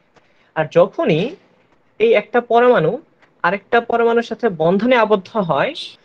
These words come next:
তখন তাদের মধ্যে কি হয়? Stability আসে, ঠিক আছে? They are more stable। আচ্ছা, বাস্তব জীবনের সাথে অনেকটুকুই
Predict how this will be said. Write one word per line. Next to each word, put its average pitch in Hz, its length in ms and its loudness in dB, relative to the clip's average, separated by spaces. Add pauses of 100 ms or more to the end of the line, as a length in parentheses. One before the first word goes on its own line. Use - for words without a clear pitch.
(220)
তখন 208 260 2 (120)
তাদের 202 260 0
মধ্যে 214 260 -2
কি 262 80 -4 (100)
হয়? 175 180 0 (480)
Stability 214 520 4 (100)
আসে, - 180 -10 (500)
ঠিক 240 200 -10
আছে? - 140 -12 (540)
They 156 200 2
are 285 120 0 (680)
more 190 540 2 (1000)
stable। 196 440 4 (2500)
আচ্ছা, 185 180 -12 (360)
বাস্তব 165 320 -2 (100)
জীবনের 226 300 0
সাথে 220 140 -6 (140)
অনেকটুকুই 247 440 -4